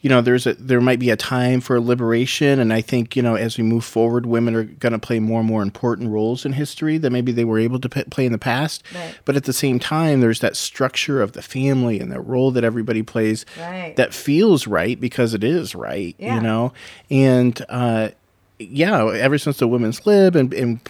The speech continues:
Speaker 1: and the women working, you know, so much of it has been driven by economics and people who ha-,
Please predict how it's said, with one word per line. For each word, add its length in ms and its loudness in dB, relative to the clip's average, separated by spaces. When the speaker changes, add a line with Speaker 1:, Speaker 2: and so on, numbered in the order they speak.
Speaker 1:
and 140 -2
the 60 -2
women 340 2
working, 420 0
you 80 2
know, 240 4
so 160 -4
much 180 2
of 120 2
it 80 0
has 120 -2
been 160 -4
driven 320 0
by 200 0
economics 760 0
and 100 -2
people 280 -2
who 200 -2
ha-, 100 -6